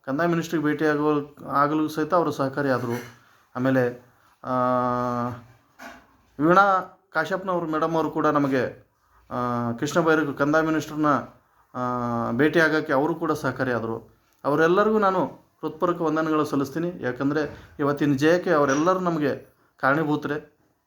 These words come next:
ಇವತ್ತು ಗ್ರಾಹಕನು ಕೂಡ ಬಂದು ಸಹಪ-, ಸಹ-, ಸಹಕಾರ ಮಾಡಿದ್ದಾರೆ ಅಂದರೆ ಅವರು ಕೂಡ ನಮಗೆ ಇದಕ್ಕೆ ಕಾರಣೀಭೂತರಿದ್ದಾರೆ. ಎಲ್ಲರಿಗೂ ನಾನು ವಂದನೆಗಳು ಸಲ್ಲಿಸ್ತೀನಿ. ಬಂಧುಗಳೇ, ಬಹುತೇಕ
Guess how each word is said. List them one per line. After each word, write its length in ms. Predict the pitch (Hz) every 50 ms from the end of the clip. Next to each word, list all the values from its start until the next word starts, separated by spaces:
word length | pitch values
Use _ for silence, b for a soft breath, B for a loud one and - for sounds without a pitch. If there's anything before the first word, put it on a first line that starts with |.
| _ _ _ _ _ _ _ _ -
ಇವತ್ತು 240 | 131 131 131 - 135
ಗ್ರಾಹಕನು 480 | 123 139 156 160 185 208 208 226 214
ಕೂಡ 200 | 208 - 208 196
ಬಂದು 360 | 196 190 185 175 170 185 180 165
ಸಹಪ-, 500 | - 165 156 165 160 180 180 156 135 131
ಸಹ-, 420 | - 165 160 170 170 165 156 151
ಸಹಕಾರ 360 | 135 - 160 165 165 190 180
ಮಾಡಿದ್ದಾರೆ 380 | 165 160 156 151 156 156 147 147
ಅಂದರೆ 180 | 147 160 180
ಅವರು 260 | 175 139 147 160 180 170
ಕೂಡ 160 | 170 165 160
ನಮಗೆ 280 | 156 151 151 143 135
ಇದಕ್ಕೆ 360 | 135 127 123 127 127 117 b b b b b b b -
ಕಾರಣೀಭೂತರಿದ್ದಾರೆ. 1040 | 139 127 135 143 135 135 135 135 123 123 110 123 117 127 - - - _ _ _ _ _ _
ಎಲ್ಲರಿಗೂ 360 | 127 127 135 156 170 170 170
ನಾನು 220 | 165 160 160 156 139
ವಂದನೆಗಳು 360 | 131 135 151 151 151 151 147
ಸಲ್ಲಿಸ್ತೀನಿ. 440 | - - 147 147 143 - 165 165 190 196 b b b b b b b b b b b b b b b _ _ _
ಬಂಧುಗಳೇ, 640 | 165 175 180 196 196 190 185 156 - - - - _ _ _ _ _ _ _ _ _ _ _ _ _ _ _ -
ಬಹುತೇಕ 400 | 139 151 165 165 202 202 - -